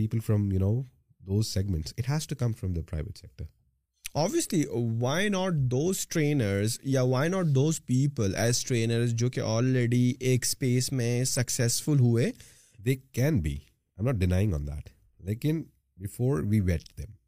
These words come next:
Speaker 2: Hmm۔
Speaker 1: every trainer that we onboard will be vetted in a proper way۔
Speaker 2: In-
Speaker 1: Compliance checks, scrutiny and everything۔
Speaker 2: Interesting۔
Speaker 1: ان کا کورس لائن کیا ہے، how impactful it is، آ، کوئی کاپی پیسٹ تو نہیں ہوا۔
Speaker 2: Hmm۔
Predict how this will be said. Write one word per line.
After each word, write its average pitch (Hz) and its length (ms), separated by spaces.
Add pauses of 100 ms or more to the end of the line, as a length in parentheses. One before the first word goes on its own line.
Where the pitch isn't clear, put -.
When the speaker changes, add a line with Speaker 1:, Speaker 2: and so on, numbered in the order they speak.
(240)
Speaker 2:
Hmm۔ 117 400 (340)
Speaker 1:
every 143 300 (120)
trainer 101 320
that 98 220 (240)
we 92 60 (340)
onboard 82 400 (880)
will 101 140
be 98 140
vetted 82 360 (500)
in 87 40
a 80 80 (100)
proper 76 200
way۔ - 0
Speaker 2:
In- - 720
Speaker 1:
Compliance 143 280
checks, 76 280
scrutiny 78 520
and 76 200
everything۔ 82 600
Speaker 2:
Interesting۔ 98 440
Speaker 1:
ان 92 60
کا 92 240
کورس 87 400
لائن 80 200
کیا 76 180
ہے، 73 540 (140)
how 82 200
impactful 82 760
it 76 320
is، 76 100 (880)
آ، 76 340
کوئی 80 360
کاپی 82 240
پیسٹ 82 240
تو 80 80
نہیں 78 140
ہوا۔ 76 220
Speaker 2:
Hmm۔ 113 720